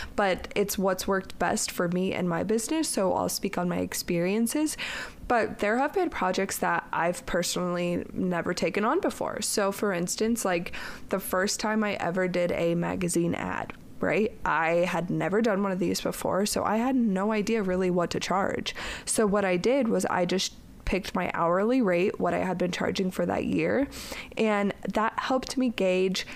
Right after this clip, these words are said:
you know, okay, how long is this going to take? What exactly does this entail? Are there restrictions on printing and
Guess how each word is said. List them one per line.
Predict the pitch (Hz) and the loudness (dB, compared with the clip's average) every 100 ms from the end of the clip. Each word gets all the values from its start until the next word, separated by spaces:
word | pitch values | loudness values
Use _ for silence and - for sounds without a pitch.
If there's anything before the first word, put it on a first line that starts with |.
| - - | -12 -4
you | 190 | -2
know, | 165 190 - | 0 -2 -2
okay, | 208 - - - | -2 -2 -4 -4
how | - 202 240 | -2 2 4
long | 220 190 196 | 4 2 2
is | 185 | 0
this | - - | -2 -2
going | 170 170 | 0 0
to | 185 | -2
take? | - - - - - - - | -4 -4 -6 -8 -14 -16 -2
What | 240 269 | 0 2
exactly | 311 - 196 190 196 | 2 2 0 2 2
does | 175 175 180 | 2 2 0
this | 175 - | 0 -2
entail? | 175 - - - - - - - - | -2 -2 -4 -4 -6 -8 -12 -8 -2
Are | 190 185 | 2 2
there | 190 185 185 | 2 2 2
restrictions | 190 208 - 320 - 185 170 170 - | 0 0 -2 -2 0 0 0 -2 -2
on | 180 180 180 190 | 0 0 0 -2
printing | - 262 247 190 170 180 185 - - - | 0 0 0 0 0 -2 -4 -10 -14 -4
and | 196 185 180 | -2 0 0